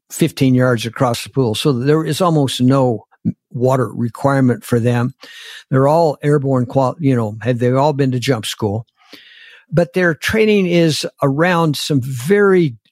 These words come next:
arduous physical examinations. They basically,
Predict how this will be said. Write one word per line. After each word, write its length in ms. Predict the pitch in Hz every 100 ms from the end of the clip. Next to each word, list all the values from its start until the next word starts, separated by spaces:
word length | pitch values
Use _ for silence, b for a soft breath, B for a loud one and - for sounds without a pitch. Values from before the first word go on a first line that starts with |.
| _
arduous 580 | - 151 143 156 139 123
physical 680 | - - 160 135 143 - 131
examinations. 800 | 127 113 131 123 123 117 - 110
They 380 | 120 170 185 165 139 b b b b b _ -
basically, 760 | 165 156 160 139 151 156 135